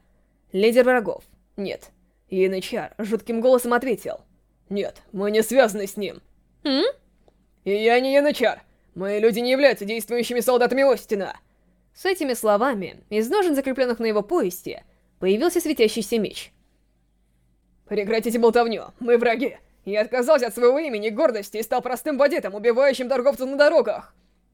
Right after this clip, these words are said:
«Чего? Правда?» «И тебя я здесь убью!» Янычар и его люди постепенно приближались к Тео, не разрывая кольца.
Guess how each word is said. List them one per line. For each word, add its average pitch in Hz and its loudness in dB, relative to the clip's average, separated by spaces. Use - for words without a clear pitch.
«Чего? 202 0
Правда?» 233 0
«И 202 -6
тебя 285 4
я 233 4
здесь 226 -2
убью!» 233 -2
Янычар 403 0
и 359 4
его 277 0
люди 285 2
постепенно 254 -4
приближались 294 0
к - -20
Тео, 240 0
не 190 -4
разрывая 220 2
кольца. 196 -2